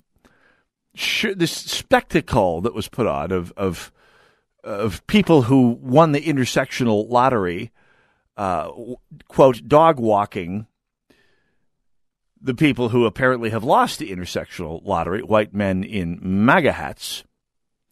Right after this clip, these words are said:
You can call it what you want. You can call it a demonstration. You can call it trolling the majority. You can call it being a sore loser.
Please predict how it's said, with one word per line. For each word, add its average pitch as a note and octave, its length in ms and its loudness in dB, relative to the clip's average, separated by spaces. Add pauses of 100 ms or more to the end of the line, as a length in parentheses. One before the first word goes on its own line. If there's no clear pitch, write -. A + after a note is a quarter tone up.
(280)
You A#3+ 80 0
can C4+ 160 6
call F4+ 280 4
it F4 60 2
what D4 220 -2
you C#4 60 -4
want. - 340 -4 (840)
You D3+ 140 0
can F#3 160 0
call B3+ 380 4
it F3 220 2 (1000)
a E3+ 40 4
demonstration. B2 920 0 (1120)
You B2+ 160 0
can A#2+ 320 -4
call D3 320 4
it C3 160 0 (400)
trolling D#3 540 2
the B2+ 80 0
majority. A2 720 -4 (920)
You C#3+ 120 -4
can D3+ 160 0
call D3 280 0
it - 140 -6
being A#2 300 -10
a A2 40 -6
sore G#2+ 300 -2
loser. C#3 580 2